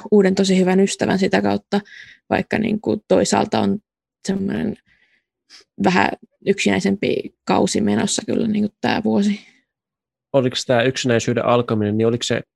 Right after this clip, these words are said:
Speaker 2: yhtäkkinen vai tuliko se silleen asteittain?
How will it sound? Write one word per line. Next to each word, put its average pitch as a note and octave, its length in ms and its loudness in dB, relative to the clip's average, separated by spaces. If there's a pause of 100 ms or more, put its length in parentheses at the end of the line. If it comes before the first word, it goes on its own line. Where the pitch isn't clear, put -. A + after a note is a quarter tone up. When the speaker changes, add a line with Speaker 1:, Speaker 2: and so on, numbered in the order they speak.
Speaker 2:
yhtäkkinen A2 720 -2
vai G2+ 220 0 (160)
tuliko A2+ 220 0
se A#2 100 -4
silleen G#2+ 420 0
asteittain? G#2+ 880 -4